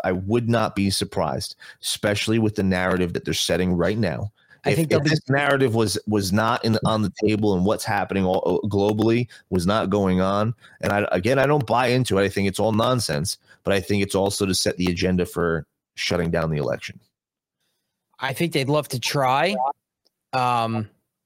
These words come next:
Speaker 1: Whether it'll work, that's, that's
Speaker 2: I,
Speaker 1: to be
Speaker 2: I
Speaker 1: seen.
Speaker 2: don't,
Speaker 1: I
Speaker 2: I
Speaker 1: agree
Speaker 2: don't,
Speaker 1: with you.
Speaker 2: thi-,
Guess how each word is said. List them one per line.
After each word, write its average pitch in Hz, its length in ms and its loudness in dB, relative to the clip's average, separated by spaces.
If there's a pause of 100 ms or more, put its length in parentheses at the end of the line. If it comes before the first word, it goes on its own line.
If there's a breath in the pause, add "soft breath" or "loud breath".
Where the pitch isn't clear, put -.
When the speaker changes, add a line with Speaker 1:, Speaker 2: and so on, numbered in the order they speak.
(360)
Speaker 1:
Whether 185 240 4
it'll 151 160 4
work, 175 240 2
that's, 131 240 0
that's - 460 -2 (360)
Speaker 2:
I, 143 120 0
Speaker 1:
to 120 100 2
be 110 100 2
Speaker 2:
I 131 60 0
Speaker 1:
seen. 143 80 0
Speaker 2:
don't, 147 100 6
Speaker 1:
I 101 60 2
Speaker 2:
I - 20 2
Speaker 1:
agree 156 140 2
Speaker 2:
don't, 165 160 6
Speaker 1:
with 92 100 2
you. 80 80 2
Speaker 2:
thi-, - 80 0